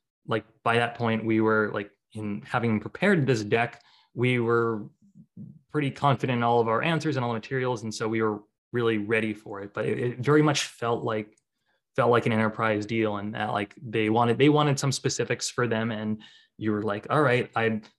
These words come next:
I'm creating these at-, these pieces of content and these assets that probably will not be used for other people 'cause this is a very specific use case here, but if it goes well, it, it's, it's going to be a win.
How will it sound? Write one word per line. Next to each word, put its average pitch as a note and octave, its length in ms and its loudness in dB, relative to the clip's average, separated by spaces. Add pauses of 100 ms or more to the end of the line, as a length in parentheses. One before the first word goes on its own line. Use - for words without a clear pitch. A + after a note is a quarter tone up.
(100)
I'm B2 100 -2
creating E3+ 300 2
these D3 180 4
at-, C3+ 240 2
these B2 220 -4
pieces B2 260 -4
of A#2 100 -2
content A#2 420 -4
and A2+ 80 -2
these A2 100 -2
assets A#2 380 -2
that A2 320 -2 (520)
probably E3+ 280 6
will D3 100 8
not C#3+ 180 4
be C#3+ 60 0
used C#3 300 2
for B2 120 -4
other C#3 180 2
people E3 300 -4
'cause C3 140 -8
this A2 140 -8
is A#2 60 -6
a A2 60 2
very C3+ 300 2
specific B2 420 -6
use D#3 200 0
case D3 220 -2
here, E3+ 360 0
but C#3+ 240 2 (300)
if B2+ 120 -6
it A2 60 -6
goes D3+ 280 6
well, C#3 440 2 (380)
it, B2 220 -4
it's, B2 160 0 (200)
it's A2+ 160 -4
going A#2+ 160 0
to A2+ 60 0
be G#2+ 120 0
a G#2 80 0
win. G2+ 340 -6